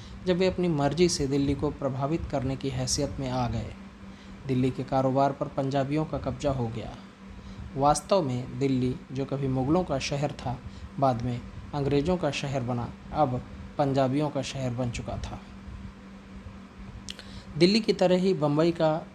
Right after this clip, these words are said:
सामाजिक और सांस्कृतिक भूगोल बंटवारे की वजह से बदल गया।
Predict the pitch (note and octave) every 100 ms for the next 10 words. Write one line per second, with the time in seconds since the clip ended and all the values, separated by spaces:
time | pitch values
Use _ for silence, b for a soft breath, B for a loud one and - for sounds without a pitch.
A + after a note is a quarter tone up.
0 | - - C#3 C#3 C#3+ E3 D3 C#3+ C#3 C3
1 | - C#3+ D#3+ D3 - - - C#3 C3 C#3+
2 | C3 C3 - B B B2+ C#3 C#3 C#3+ D#3
3 | F3 C#3 C3+ C3+ C#3+ D#3+ A#2+ A#2+ A#2+ A2+
4 | G#2+ G2+